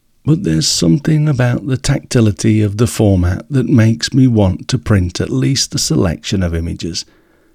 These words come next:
I found it so interesting and calming to work with film after almost twenty years, and also developing the film myself using the lab box.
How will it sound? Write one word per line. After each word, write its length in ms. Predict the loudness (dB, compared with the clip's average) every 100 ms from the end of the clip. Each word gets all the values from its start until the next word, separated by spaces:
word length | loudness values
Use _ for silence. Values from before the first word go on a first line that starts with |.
| _ _ _ -2
I 100 | -2
found 380 | 0 0 2
it 160 | 2 0
so 280 | 0 2 4
interesting 720 | 2 2 0 0 -2 -2 0
and 200 | 0 0
calming 480 | 0 2 2 0 -2
to 160 | -2
work 300 | 0 2 0 0
with 180 | -4
film 460 | -2 0 2 2 0
after 340 | -2 -2 0
almost 380 | 0 2 0 -2
twenty 340 | -2 -2 -2 0
years, 460 | 2 2 0 -4 -12 _ _ _
and 180 | 2 4
also 480 | 4 2 0 0 0
developing 840 | 2 2 4 2 0 -2 -4 -4
the 100 | -4
film 340 | -4 -2 -2 -2
myself 680 | 0 -2 -2 -4 -4 -8 -6
using 380 | -4 -2 -2 0
the 80 |
lab 320 | 2 2 0 -2
box. 480 | -4 -6 -10 -12